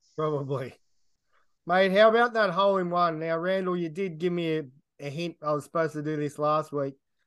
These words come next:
the end of the show, and I, uh, I missed it. Craziest hole in one story. A young golfer aced the fourth hole at Minneapolis golf course and then lost that ball shortly after.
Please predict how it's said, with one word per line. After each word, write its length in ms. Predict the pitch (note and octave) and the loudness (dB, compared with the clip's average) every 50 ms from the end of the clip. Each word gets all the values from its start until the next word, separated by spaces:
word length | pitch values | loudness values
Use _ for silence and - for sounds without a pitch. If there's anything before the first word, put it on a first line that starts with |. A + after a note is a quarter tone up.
| _ _ _ | _ _ _
the 100 | C#3+ D3+ | -8 -6
end 120 | D#3 D3+ | -4 -4
of 80 | D3 C#3 | -4 -6
the 60 | C3 | -6
show, 440 | B2 - D#3+ D#3 D3+ D3+ C#3+ C#3 C#3 | -6 -4 -2 0 0 2 0 0 -2
and 80 | C3+ C#3 | -2 -4
I, 220 | C3+ C3+ C3+ C3+ | -4 -4 -4 -4
uh, 200 | C3+ C3+ C3+ C#3 - | -4 -4 -6 -6 -6
I 80 | C#3 C#3 | -8 -6
missed 300 | D3 D#3+ E3 D3+ - - | -4 -4 -6 -6 -8 -10
it. 120 | C3 B2 - _ _ _ _ _ _ _ _ | -12 -12 -14 _ _ _ _ _ _ _ _
Craziest 460 | - F3+ F#3 G3 G3 F3+ F#3 F3+ F3+ | -2 0 2 2 2 2 -2 -2 2
hole 200 | F3+ F3 F3+ F3 | 2 2 2 2
in 100 | E3+ D#3+ | 0 2
one 200 | E3 E3 E3 E3 | 2 2 0 0
story. 440 | D#3 - - E3 D#3 C#3+ C#3 B2+ C3 | -4 -4 -2 -2 0 0 -2 -4 -6
A 20 | |
young 320 | C#3+ D#3 E3+ F#3 F#3 F#3 E3+ | -6 -4 -4 -2 -2 -2 0
golfer 540 | F#3 F3 F3 F3+ F3 - D#3+ C#3+ C#3 C#3 - _ _ _ _ _ _ _ _ _ _ _ - | 2 2 2 2 2 0 0 0 0 -4 -8 _ _ _ _ _ _ _ _ _ _ _ -6
aced 200 | E3 E3+ D#3+ - | -4 -4 -4 -4
the 100 | - D#3 | -6 -6
fourth 360 | - - E3+ F3 F3 E3 - E3 | -4 -2 0 2 2 0 0 -2
hole 320 | E3+ E3+ E3+ E3 E3 D#3+ | -2 0 2 2 2 0
at 80 | C#3+ D3+ | 0 -4
Minneapolis 840 | D#3+ D#3+ D#3+ D#3+ D#3 D#3 D3+ - D3 D3+ D3 C#3+ C3+ - - - _ _ _ _ _ _ _ _ _ _ _ _ _ | -8 -6 -4 -2 -2 -4 -4 -4 -4 -4 -4 -4 -6 -10 -18 -20 _ _ _ _ _ _ _ _ _ _ _ _ _
golf 260 | D#3 D#3 D#3 D3 D3+ | 0 0 0 0 -2
course 360 | - D#3 D3+ D3+ D3+ D3 - | -4 -2 0 0 -2 -2 -4
and 160 | D3+ D3 D3+ | -6 -6 -4
then 260 | D#3+ D#3+ E3 E3 D#3+ - - _ | -4 -2 -4 -4 -6 -8 -12 _
lost 400 | D3 C#3+ D3 E3 F#3 G3 F#3 - | -12 -8 -4 0 0 0 0 0
that 240 | G3 F#3 F3 E3 D3+ C#3+ | 0 0 0 0 -2 0
ball 260 | D#3+ D#3+ D#3 D#3 D3+ | 0 2 2 0 0
shortly 440 | D3+ - E3+ D#3+ D#3+ - D3+ D3 D3+ | -2 -2 -2 -2 -2 -4 -4 -4 -2
after. 400 | D3+ D#3 D#3 D3 - - B2 | -2 -2 -2 -4 -6 -14 -18